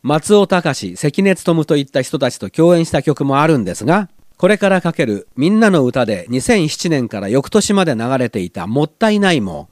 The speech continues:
ヒップホップシンガーの新山幸彦さんとの共演です。ではその曲、もったいない。いや、今週の蔵出しでリッスンしていただいたミュージックは、エヌエイチケーのみんなの歌で使われた、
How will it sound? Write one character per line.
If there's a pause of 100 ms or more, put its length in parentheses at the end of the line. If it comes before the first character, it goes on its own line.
(160)
ヒ
ッ
プ
ホ
ッ
プ
シ
ン
ガ
ー
の
新
山
幸
彦
さ
ん
と
の
共
演
で
す。 (360)
で
は
そ
の
曲、 (280)
も
っ (140)
た
い
な
い。 (2250)
い
や、
今
週
の
蔵
出
し
で
リ
ッ
ス
ン
し
て
い
た
だ
い
た
ミ
ュ
ー
ジ
ッ
ク
は、 (240)
エ
ヌ
エ
イ
チ
ケ
ー
の
み
ん
な
の
歌
で
使
わ
れ
た、